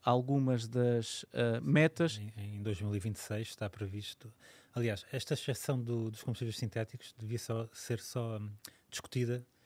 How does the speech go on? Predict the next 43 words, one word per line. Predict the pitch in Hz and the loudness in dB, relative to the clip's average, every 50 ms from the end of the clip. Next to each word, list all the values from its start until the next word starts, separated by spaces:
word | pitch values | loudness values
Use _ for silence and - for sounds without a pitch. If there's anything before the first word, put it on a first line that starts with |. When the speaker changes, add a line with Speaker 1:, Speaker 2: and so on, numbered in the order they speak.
| _ _ _ _ _ | _ _ _ _ _
Speaker 2:
em | - 113 | -2 -2
dois | 117 117 113 104 | 0 0 0 2
mil | 117 117 | 2 2
e | 110 | 2
vinte | 120 120 | 0 0
e | - | -2
seis. | - 120 101 95 - - - _ _ _ _ _ _ _ _ _ _ - | -2 -4 -6 -6 -8 -12 -16 _ _ _ _ _ _ _ _ _ _ -6
Mas, | 107 104 104 104 104 101 95 | -4 -2 0 0 0 -2 -2
eh, | 104 107 107 107 - | -2 -2 -2 -2 -2
a | 104 | -2
Alemanha, | 101 104 101 104 107 110 110 107 107 110 107 107 107 104 104 104 101 98 - _ _ _ _ | -2 0 0 -2 -2 -2 -2 -2 -2 -4 -4 -4 -6 -6 -8 -10 -10 -14 -16 _ _ _ _
com | - - 107 | -8 -8 -6
todo | 92 - 110 101 | -4 -4 -4 -4
o | 101 | -4
seu | 92 - - 107 101 101 98 95 | -6 -6 -6 -4 -4 -4 -4 -4
músculo, | 101 110 113 110 - - - 127 117 113 117 - _ _ _ _ _ _ _ _ _ _ _ | -2 -2 -2 -2 -4 -6 -6 -6 -6 -6 -8 -14 _ _ _ _ _ _ _ _ _ _ _
eh, | - 107 101 101 101 101 101 101 101 - | -6 -4 -4 -2 -2 -4 -4 -6 -4 -4
antecipou | 110 98 - - 110 - - 107 107 | -4 -2 -2 -4 -4 -2 0 0 0
isso | 104 - - | 0 -2 -4
três | - 113 113 113 98 - | -2 0 0 2 2 2
anos, | 120 123 117 - | 0 0 0 -2
o, | 139 - | -4 -4
o | - 127 | -4 -2
que | - 160 | 0 0
é | 147 | 2
uma | 139 143 139 | 2 2 2
boa | 127 135 139 | 2 2 0
notícia, | 135 127 - - 120 - - 104 | 0 -2 -2 -4 -4 -4 -4 -4
diga-se | 95 101 104 98 | -2 -2 -2 -2
passagem. | - 120 107 - 113 107 | -2 -4 -4 -2 -2 0
Aliás, | 110 123 117 104 - - - - - _ _ - | 2 2 2 0 -2 -6 -14 -20 -20 _ _ -2
eu | 120 | 0
acho | 120 - | 0 0
que | - - 139 | 0 0 0
essas, | 117 - 131 117 139 - | 0 0 -2 -2 -2 -2
essas | 143 123 - - - | -2 -2 -2 -4 -2
exceções | - 139 117 - 151 143 | -2 -2 -2 -2 -2 -4
já, | 135 143 - | -4 -4 -2
já, | 110 135 135 131 - _ - _ _ _ - 120 | -2 -2 -2 -4 -6 _ -20 _ _ _ -6 -4
eh, | 110 104 - - - - - _ _ _ _ _ _ _ _ | -4 -4 -6 -10 -20 -20 -20 _ _ _ _ _ _ _ _
co-, | - 135 - - - _ _ - | -10 -10 -10 -10 -16 _ _ -12
acho | 123 123 123 - | -8 -6 -4 -6
que | - - | -6 -8